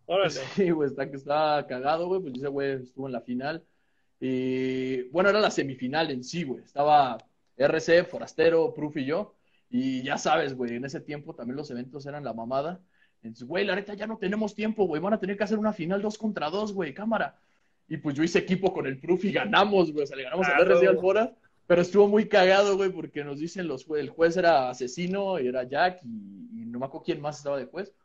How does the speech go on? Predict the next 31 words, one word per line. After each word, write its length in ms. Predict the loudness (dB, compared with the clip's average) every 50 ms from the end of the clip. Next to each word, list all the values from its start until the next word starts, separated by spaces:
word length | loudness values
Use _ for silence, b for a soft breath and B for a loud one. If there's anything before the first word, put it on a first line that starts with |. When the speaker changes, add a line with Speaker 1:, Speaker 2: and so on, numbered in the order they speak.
| _ _ _ _ _ _ _ _ _ _ _ _
Speaker 2:
Pero 100 | -10 -8 -8
nos 120 | -8 -10
dicen 220 | -12 -10 -10 -10
como, 220 | -10 -10 -10 -8 0
"No, 180 | 2 2 2 2
pues 120 | -2 0
ganan 220 | 0 0 2 2 0
ustedes". 460 | -2 -4 -4 -4 -4 -4 -4 -4 -6
Y 60 | -6
yo, 140 | -6 -6 -6
"A 60 | -6
huevo". 580 | -6 -6 -6 -6 -6 -6 -4 -2 -2 -2 -2 b b b b _
Pero 140 | -6 -4 -2
la 120 | 0 0
neta 180 | 0 0 0 -2
le 80 | 0
dio 120 | -2 -2 -2
más 160 | -2 -2 -2
vergas 280 | -2 -4 -4 -4 -4 -6
el 120 | -8 -10
Proof. 280 | -6 -4 -4 -4 -2 0
Gana 180 | 0 0 0
el 80 | 0 -2
Proof. 220 | 0 0 0 0 0
Y 80 | -6 -10
yo, 40 | -12 -14
"Ah, 200 | -14 -14 -16 -16
chale, 440 | _ -10 -10 -8 -8 -10 -12 -12 -14
culero, 300 | -12 -12 -10 -8 -4 -2
no 60 | -2
se 240 | 0 4 6 6 8